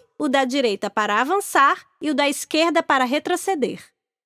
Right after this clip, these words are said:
Para mais conteúdo ou caso queira acessar a audiodescrição após a visitação,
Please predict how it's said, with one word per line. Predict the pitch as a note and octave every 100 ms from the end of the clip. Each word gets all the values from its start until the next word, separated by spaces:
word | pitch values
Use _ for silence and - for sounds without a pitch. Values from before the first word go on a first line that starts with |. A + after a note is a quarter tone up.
| _ -
Para | F4 F4
mais | D#4 D#4 E4
conteúdo | F4 E4 E4 C#4 C4+ E4+ D4
ou | B3+
caso | C4+ B3+ A#3+
queira | - B3 B3 A#3+
acessar | - C4 - C4+ C#4 D4+
a | B3
audiodescrição | C4+ C4+ A#3+ - A3 A3 - D4 F4
após | D4+ A#3 A3
a | A3+
visitação, | A3 G3+ G#3+ G3+ - D4 D#4+